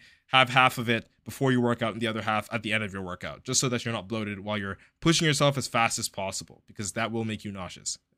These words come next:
Fluids will make you nauseous if you have a lot of it in your stomach and you're pushing as hard as you can.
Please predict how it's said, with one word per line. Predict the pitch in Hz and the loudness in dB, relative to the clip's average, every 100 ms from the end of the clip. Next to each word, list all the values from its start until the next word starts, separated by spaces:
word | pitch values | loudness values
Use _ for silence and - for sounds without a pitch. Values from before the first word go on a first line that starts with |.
| - | -2
Fluids | 131 127 123 | 2 4 2
will | 110 | 0
make | 110 104 | -4 -4
you | 104 | -8
nauseous | 98 92 104 101 | -8 -8 -10 -10
if | |
you | 95 | -8
have | 101 | -8
a | 98 | -2
lot | 117 139 | 2 2
of | 131 | 2
it | 104 | -2
in | |
your | 104 | -4
stomach | - 107 107 - _ _ _ | -8 -4 -4 -6 _ _ _
and | 95 | -12
you're | 98 | -12
pushing | - 123 123 110 | -4 -4 -2 -6
as | |
hard | - 98 | -6 -8
as | 87 | -8
you | |
can. | - | -14